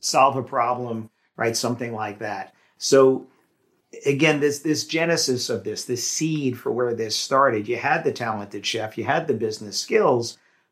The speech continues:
but where, like, did somebody ask? I know, I know your husband was doing this in New York.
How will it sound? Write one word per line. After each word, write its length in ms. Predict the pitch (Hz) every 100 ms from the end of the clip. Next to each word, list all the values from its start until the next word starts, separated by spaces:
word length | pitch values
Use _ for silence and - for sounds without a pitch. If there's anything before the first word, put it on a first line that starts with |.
| _
but 180 | 139 135
where, 580 | 147 170 185 175 - - 120
like, 200 | - 120
did 120 | 131 127
somebody 420 | 151 160 156 151
ask? 460 | 135 135 160 - - _ _
I 100 | 131
know, 320 | 135 156 160
I 100 | 143 143
know 60 |
your 120 | 151 147
husband 220 | 123 135
was 120 | 117
doing 200 | 135 131
this 180 | 123 123
in 100 | 120
New 60 |
York. 440 | 139 220 196 -